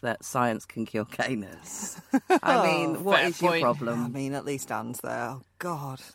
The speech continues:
Speaker 2: The Willy of the PayPal, he's keeping his only,
Speaker 1: <laughs>
Speaker 2: his only seats.
Speaker 1: Horrific, isn't it? Still, only a few more days of our second female Prime Minister to go.
Speaker 2: Teabag, will we miss you? Is it gonna get to the stage where we actually miss
Speaker 3: I think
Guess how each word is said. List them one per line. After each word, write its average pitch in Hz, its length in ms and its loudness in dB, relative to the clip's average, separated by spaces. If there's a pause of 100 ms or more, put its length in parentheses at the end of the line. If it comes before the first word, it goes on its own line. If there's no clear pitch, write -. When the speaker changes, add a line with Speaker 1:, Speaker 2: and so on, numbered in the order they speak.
Speaker 2:
The 165 80 -6
Willy 175 240 2
of 170 80 -2
the - 80 -8
PayPal, 196 560 -2
he's 190 300 -4
keeping 190 360 -2
his 175 140 2
only, 185 300 6
Speaker 1:
<laughs> - 340 0
Speaker 2:
his 202 160 -6
only 196 320 4
seats. - 600 -2 (320)
Speaker 1:
Horrific, 117 420 -4
isn't 117 220 -8
it? - 180 -8
Still, 214 480 -4 (280)
only 127 180 0
a 120 40 -6
few 127 220 -4
more 120 180 0
days 113 380 -2
of 107 100 -6
our 104 160 -4
second 101 360 -10
female - 420 -12
Prime - 260 -16
Minister - 300 -20
to - 140 -20
go. - 140 -20 (120)
Speaker 2:
Teabag, 185 500 2 (240)
will 233 200 -4
we 285 160 4
miss 311 340 4
you? 143 180 4
Is 247 160 6
it 349 80 8
gonna 392 220 6
get 392 160 8
to 403 100 8
the 370 80 8
stage 349 380 6
where 311 180 8
we 294 120 6
actually 262 380 6
miss 262 260 4
Speaker 3:
I - 20 -16
think 233 200 2